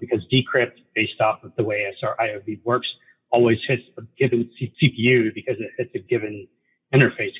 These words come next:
queue. So it's very low level stuff for S R I O V, but essentially it's a hardware limitation that we cannot control. So,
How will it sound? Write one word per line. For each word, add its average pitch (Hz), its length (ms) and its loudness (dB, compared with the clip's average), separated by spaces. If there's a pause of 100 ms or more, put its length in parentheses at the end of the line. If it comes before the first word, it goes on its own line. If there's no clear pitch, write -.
queue. 98 260 -10
So 120 120 2
it's - 140 -10
very 127 220 2
low 120 200 0
level 113 360 -6
stuff 104 260 -10
for 110 140 -6
S 104 160 -8
R 104 140 -2
I 98 160 -2
O - 80 -18
V, 143 200 6
but 131 140 -2
essentially 123 480 -4
it's - 140 -10
a 107 40 -8
hardware 160 380 -2
limitation 147 720 -4 (400)
that 110 200 4
we 117 120 4 (120)
cannot 110 400 -2
control. - 360 -8 (540)
So, 117 340 4